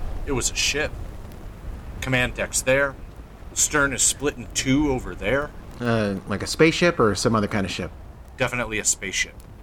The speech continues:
Speaker 1: It's got burns all over, but there and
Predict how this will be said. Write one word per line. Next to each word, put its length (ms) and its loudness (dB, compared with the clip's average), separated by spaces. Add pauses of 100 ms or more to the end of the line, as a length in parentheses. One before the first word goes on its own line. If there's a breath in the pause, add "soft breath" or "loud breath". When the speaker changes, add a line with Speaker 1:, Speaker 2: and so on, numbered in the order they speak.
(760)
Speaker 1:
It's 100 -6
got 200 0
burns 380 4
all 220 2
over, 260 0
but 220 -2 (400)
there 380 2 (500)
and 80 -14